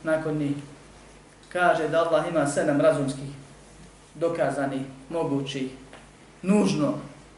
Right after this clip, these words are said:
obavezujućih osobina, a sve ostalo negira.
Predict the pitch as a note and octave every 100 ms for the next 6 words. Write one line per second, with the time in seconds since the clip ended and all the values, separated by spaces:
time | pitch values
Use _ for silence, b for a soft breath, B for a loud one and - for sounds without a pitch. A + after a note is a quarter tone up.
0 | - E3 D#3 D#3 E3+ D#3+ C#3+ C#3+ C#3+ C#3
1 | C#3+ D3 E3 D#3 D3 D3 - - - -
2 | B B B - - C#3+ - E3+ - D#3
3 | C#3 C3 A#2+ -